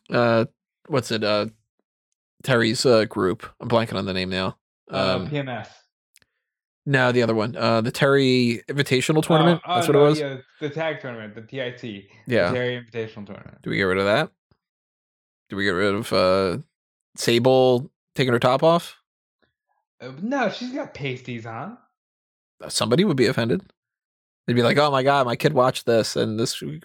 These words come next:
Speaker 1: woman was flaunting her body around," you know?
Speaker 2: To be fair, I just found out that they've officially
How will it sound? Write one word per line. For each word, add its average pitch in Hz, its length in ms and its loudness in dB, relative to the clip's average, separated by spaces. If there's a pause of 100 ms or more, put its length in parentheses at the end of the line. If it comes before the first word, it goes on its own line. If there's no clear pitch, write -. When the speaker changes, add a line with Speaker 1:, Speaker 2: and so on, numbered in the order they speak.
Speaker 1:
woman 123 280 2
was 110 200 -4
flaunting 120 640 -4
her 120 180 -2
body 110 320 2
around," 92 540 -4
you - 100 -10
know? 107 220 -4 (420)
Speaker 2:
To 254 60 -10
be 277 160 -2
fair, 220 260 -4
I 196 220 -6
just 196 180 -12
found 175 180 -8
out 156 220 -6
that 143 240 -8
they've 156 300 -8
officially 151 680 -10